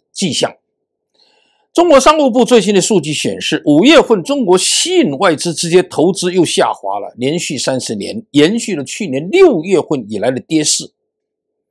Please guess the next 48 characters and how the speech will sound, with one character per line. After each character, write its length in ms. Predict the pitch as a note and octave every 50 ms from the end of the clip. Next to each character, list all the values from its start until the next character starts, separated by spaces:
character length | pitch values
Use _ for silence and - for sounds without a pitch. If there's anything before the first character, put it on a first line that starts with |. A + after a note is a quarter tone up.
| _ _ _ _ _ _ _ _ _ _ _ _ _ _ _ _ _ _
数 260 | - - F#4+ F#4+ E4
据 140 | B3 C4 G#3+
显 160 | F3+ D#3+ D#3
示， 100 | D#3+ F#3
今 280 | F3+ - E4 F4 F#4 E4+
年 180 | C#4 B3 D4
的 80 | D4+ B3+
五， 220 | F3+ D3+ C#3+ C#3
前 280 | - - - - F#3+ D4
五 180 | F#4+ C#4 C3+ B2
个 100 | C3+ D3
月， 220 | D#3 E3 D3 B2
中 220 | - - D4+ D#4+ C4+
国 100 | A3 A3+
吸 300 | - - - D4 D4+ D4
引 180 | A#3 D3 D3
外 160 | E3+ A3+ G3+ E3
资 160 | - F#3+ E3+
直 120 | - F#3 E3
接 120 | - F#3+
投 220 | F#3 - - E3
资 120 | D#3 D#3+ E3+
同 240 | E3+ - D#3 G#3+ G#3+
时， 240 | - - A#2+ B2 G#2+ -
同 220 | - E3+ G#3 C4
比 140 | D#4 C#3 A2+
下 200 | - - E3+ C#3
降 220 | C3 - D3+ B2+ -
百 120 | B2+ B2+
分 60 | C#3
之 60 | D#3
二 160 | D#3+ G3 G3+ G3
十 100 | C#3+ -
八 200 | - E3+ E3 D#3+
点 260 | - C3 G#2 - - -
二， 200 | G3+ F3 - - _ _ - - C#3 A2+ - - - _ _ _ _ _ _ _ _ _ _ _ - - - _ - - - _ _ _ _ _ _ _ _ _ _ -
<clears throat> 480 | - - - - - - - - - _ _ -
跟 160 | D4+ D4+ C#4
今 320 | - - D#4 D#4+ F4 F4 E4+
年 240 | C4+ E3+ G3 A#3 G#3
前 340 | - - - D#3 F#3 B3+ C4
四 220 | - - A4 D4+
个 80 | G3+ F3
月 160 | F3 E3+ -
同 240 | - - D#3 F3+ D3+
比 100 | A#2 G2+
下 180 | - - -
降 260 | - - C3+ - -